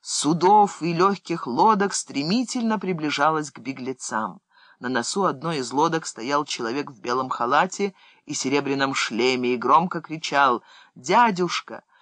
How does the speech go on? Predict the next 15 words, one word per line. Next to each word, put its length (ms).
вы 300
живы? 640
Ваш 480
племянник 720
идет 340
вам 220
на 120
помощь». 680
Это 300
был 480
Лю 400
Ци. 500
Когда 340
лодки 400
причалили, 800